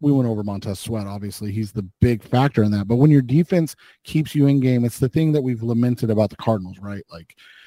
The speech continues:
their offense somehow scores twenty-nine points, but their defense gives up forty-five, and you're like, "Ah, that's, yep,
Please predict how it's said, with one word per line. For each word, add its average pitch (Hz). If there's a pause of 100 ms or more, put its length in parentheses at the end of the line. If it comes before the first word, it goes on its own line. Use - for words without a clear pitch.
(840)
their 135
offense 139 (500)
somehow 139
scores 131
twenty-nine 123
points, 123
but 110
their 117
defense 113
gives 98
up -
forty-five, 90
and 87
you're 80
like, 82
"Ah, 92 (120)
that's, 104
yep, 131